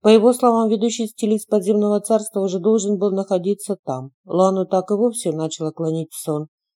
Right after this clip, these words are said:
и снова ею завладело пагубное равнодушие. Однако от равнодушия не осталось и следа, как и от сонливости, стоило Арну только распахнуть стеклянную и непрозрачную дверь салона.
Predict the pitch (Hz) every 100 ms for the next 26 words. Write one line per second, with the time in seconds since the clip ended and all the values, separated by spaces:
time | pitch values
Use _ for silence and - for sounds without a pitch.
0 | _ _ _ _ 160 160 160 151 147 156
1 | 151 143 147 151 139 147 143 160 180 190
2 | 190 185 180 170 175 147 123 - - 127
3 | _ _ _ _ _ _ _ - 202 208
4 | 254 240 220 220 208 214 220 208 247 -
5 | 214 208 208 208 220 214 - 208 - 226
6 | 208 156 175 170 196 185 - 208 226 262
7 | 185 185 175 - 214 190 180 - 202 196
8 | 190 190 190 185 180 - 202 208 170 147
9 | - 160 185 180 165 160 - 180 165 175
10 | 170 180 160 170 170 185 220 - 202 190
11 | 151 135